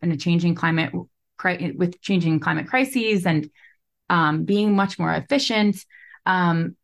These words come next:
but even if we have the greenest, leanest, greenest military, if we're still employing that military to extract essentially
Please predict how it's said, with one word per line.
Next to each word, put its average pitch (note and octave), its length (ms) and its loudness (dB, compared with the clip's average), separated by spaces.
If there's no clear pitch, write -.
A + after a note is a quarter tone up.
but G#3 300 -4
even C#4 240 2
if C4+ 100 -2
we A3+ 80 -10
have G3+ 240 -2
the F3+ 60 2
greenest, F3+ 580 0
leanest, F#3+ 380 0
greenest E3+ 420 0
military, F#3 680 0
if F3+ 180 -4
we're F#3 80 2
still F#3 360 0
employing F#3 500 2
that E3+ 180 0
military E3 760 0
to F3+ 540 0
extract - 1080 -4
essentially D#3+ 640 -2